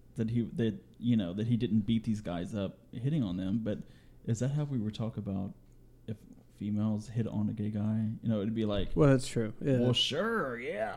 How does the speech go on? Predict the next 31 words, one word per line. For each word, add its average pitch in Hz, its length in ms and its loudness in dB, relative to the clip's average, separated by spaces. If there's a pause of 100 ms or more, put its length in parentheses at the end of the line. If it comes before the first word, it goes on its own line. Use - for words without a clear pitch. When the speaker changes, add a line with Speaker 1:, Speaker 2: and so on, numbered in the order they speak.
(100)
Speaker 1:
that 160 220 -16
sounds 156 260 -14
great." 147 360 -6 (540)
So 165 260 10
there's 151 340 6
implicit, 156 680 2
like, 113 380 0 (1400)
homophobia 117 800 2
even 117 240 0
in 104 100 0
the 98 80 -4
sense 113 460 -2
of, 90 320 -6 (520)
"What 233 200 0
you 254 80 0
mean 185 280 6
you're 131 180 4
queer 170 440 4
hitting 147 260 4
on 120 200 2
me?" 107 400 -4 (300)
You 151 120 8
know, 143 220 8
which 139 240 0
is 127 100 4
built 139 340 6
into 131 480 4
all 120 480 6
aspects 110 640 -2
of 107 180 -8
society. 80 760 -6